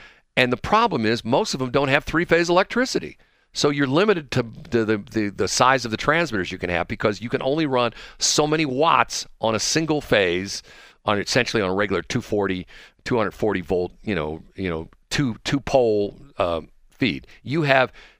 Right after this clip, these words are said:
in your house, you have two pole, two hundred forty volts electricity.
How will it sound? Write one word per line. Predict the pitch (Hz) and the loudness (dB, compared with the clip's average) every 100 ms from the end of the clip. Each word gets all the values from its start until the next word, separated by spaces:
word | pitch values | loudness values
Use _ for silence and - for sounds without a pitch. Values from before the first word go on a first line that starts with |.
| _ _ - | _ _ -6
in | 117 113 | -4 -2
your | 135 147 | -2 2
house, | 120 113 - | 2 0 0
you | 113 | 0
have | 110 - | 0 -4
two | - 202 | -4 -2
pole, | - 160 131 123 117 - _ _ - | -2 0 0 0 -2 -8 _ _ -2
two | 139 | 0
hundred | 117 | 0
forty | - 110 98 | 0 0 0
volts | 90 80 - | -4 -6 -6
electricity. | 71 - 78 - | -8 -6 -8 -8